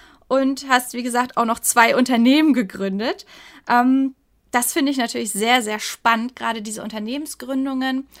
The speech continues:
Ähm, nicht nur, weil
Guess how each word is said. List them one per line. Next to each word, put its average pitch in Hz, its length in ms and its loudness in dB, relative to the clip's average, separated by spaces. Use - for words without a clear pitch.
Ähm, 240 460 0
nicht 254 280 -2
nur, 269 180 2
weil 233 540 -2